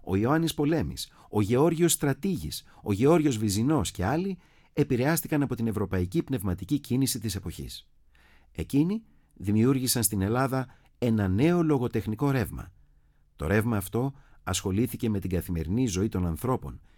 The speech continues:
και ονομάστηκε Νέα Αθηναϊκή Σχολή. Ο Κωστής Παλαμάς. Ο σπουδαιότερος εκπρόσωπος της νέας ποιητικής γενιάς ήταν ο Κωστής Παλαμάς,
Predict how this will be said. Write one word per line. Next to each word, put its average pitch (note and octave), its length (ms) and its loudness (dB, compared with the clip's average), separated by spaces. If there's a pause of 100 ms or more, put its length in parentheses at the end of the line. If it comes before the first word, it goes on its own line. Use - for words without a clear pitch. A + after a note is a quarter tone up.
(120)
και - 120 -6
ονομάστηκε G2 720 -2 (280)
Νέα G#2+ 680 -2
Αθηναϊκή D#2+ 560 -6
Σχολή. B1+ 420 -8 (1600)
Ο C3 100 2
Κωστής G3+ 320 2
Παλαμάς. A2 560 -2 (1040)
Ο A2 100 2
σπουδαιότερος E3+ 600 0
εκπρόσωπος C3+ 640 -2
της F2+ 200 -4
νέας A2 440 2
ποιητικής F2+ 580 -4
γενιάς G#2 500 -2 (300)
ήταν A#2 300 0
ο G#2+ 60 0
Κωστής A2 360 -2
Παλαμάς, A2 600 -2